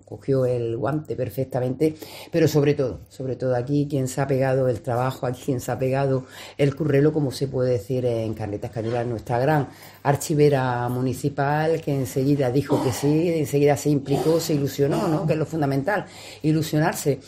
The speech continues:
Encarnita es una gran conocedora, ¿no?, y estudiosa de la historia de nuestra ciudad. Le debemos, le debemos los motileños y las motileñas, le debemos, le debemos mucho. Y bueno, y también le vamos a deber algo más, ¿no?, como es la organización de este congreso, donde vienen historiadores catedráticos de primer,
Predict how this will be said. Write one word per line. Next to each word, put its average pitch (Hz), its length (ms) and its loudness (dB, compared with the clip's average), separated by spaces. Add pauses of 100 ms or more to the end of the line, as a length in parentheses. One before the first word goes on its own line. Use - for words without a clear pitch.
(340)
Encarnita 160 480 2
es 175 40 6
una 175 200 4
gran 180 280 4
conocedora, 156 720 2
¿no?, 151 140 0
y 170 60 2
estudiosa 160 600 2
de 143 100 4
la 139 60 4
historia 156 400 0
de 147 60 2
nuestra 143 260 -2
ciudad. 190 300 0
Le 165 140 6
debemos, 175 420 4 (180)
le - 80 -8
debemos 151 320 0
los 143 120 2
motileños 156 540 0
y 151 60 2
las 151 100 0
motileñas, 151 420 -2
le 151 220 4
debemos, 147 440 4 (160)
le 110 80 -10
debemos 143 400 0 (200)
mucho. 175 580 -2 (520)
Y 175 80 4
bueno, 147 200 2
y - 40 -10
también 160 260 2
le 160 80 6
vamos 156 300 4
a 139 40 4
deber 165 300 6
algo 170 260 4
más, 190 220 4
¿no?, 175 200 2
como 156 260 0
es 156 100 2
la 143 420 2
organización 147 720 2
de 160 80 4
este 151 320 2
congreso, 156 440 0
donde 180 260 2
vienen 156 240 2
historiadores 147 720 0
catedráticos 165 600 0
de 147 140 4
primer, 156 540 2